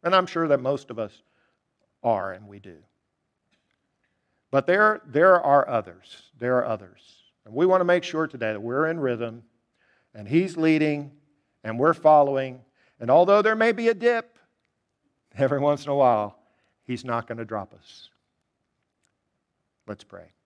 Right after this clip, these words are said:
Father in heaven, we thank you for your Holy Spirit. We thank you that you have regenerated our hearts, renewed our spirits, given us an inner source of moral power so that we can live in eight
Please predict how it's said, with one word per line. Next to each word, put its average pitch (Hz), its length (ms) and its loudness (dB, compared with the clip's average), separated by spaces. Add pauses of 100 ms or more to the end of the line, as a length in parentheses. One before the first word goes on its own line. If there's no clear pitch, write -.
(400)
Father 151 280 4
in 123 60 -12
heaven, 113 260 -4
we 120 80 -12
thank 127 240 -10
you 110 60 -16
for 113 100 -14
your 110 100 -12
Holy 98 240 -18
Spirit. 82 380 -20 (720)
We 139 140 -4
thank 160 260 0
you 151 100 -2
that 131 220 -2
you 139 100 -2
have 123 140 -2
regenerated 131 680 -4
our 113 140 0
hearts, 110 680 -8
renewed 120 340 -8
our 120 120 -2
spirits, 107 600 -14
given 135 260 -6
us 131 180 -2
an 120 80 -14
inner 131 180 -8
source 131 360 -8
of 110 120 -16
moral 123 300 -2
power 110 460 -6 (360)
so - 120 -14
that 127 100 -6
we 147 160 0
can 160 180 -6
live 143 160 -2
in 131 200 -8
eight - 680 -8